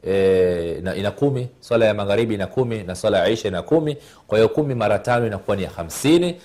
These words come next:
zile zile ambazo alizokuwa amepewa, eh, Mtume Muhammad sallallahu alaihi wasallam.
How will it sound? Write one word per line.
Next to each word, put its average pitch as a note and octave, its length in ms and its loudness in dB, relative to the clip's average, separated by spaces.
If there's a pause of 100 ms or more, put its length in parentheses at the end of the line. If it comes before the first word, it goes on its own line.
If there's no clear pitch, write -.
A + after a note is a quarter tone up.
(220)
zile C3+ 320 0
zile A#2+ 200 0
ambazo A2+ 380 0
alizokuwa G2 380 -2
amepewa, G#2+ 500 -2 (220)
eh, F#2+ 160 -2
Mtume G2+ 280 -8
Muhammad G2 400 -6
sallallahu F2+ 500 0
alaihi E2 160 -6
wasallam. D#2 320 -6